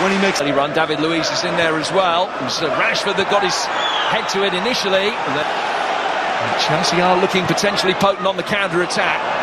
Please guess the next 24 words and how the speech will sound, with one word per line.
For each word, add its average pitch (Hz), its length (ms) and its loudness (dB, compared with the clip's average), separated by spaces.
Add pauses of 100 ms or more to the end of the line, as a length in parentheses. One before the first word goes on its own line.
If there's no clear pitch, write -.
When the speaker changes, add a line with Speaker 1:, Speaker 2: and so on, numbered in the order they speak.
(140)
Speaker 2:
Not 196 220 0
with - 100 0
deliveries 156 760 0
like 160 180 2
that 160 140 0
from 156 160 -2
Azpilicueta. 160 720 0
Hazard 160 480 -2
quick 185 160 -2
to 160 80 -2
let 151 160 0
him 147 160 -4
know. 139 240 2 (400)
Speaker 1:
Yeah, 151 160 0 (640)
he 156 80 2
has 151 160 2
every 160 240 2
right 165 240 2
to 156 100 -2
do 165 220 2
that, 143 240 0
Hazard, 147 400 2 (320)
because, - 260 0
um, 151 220 2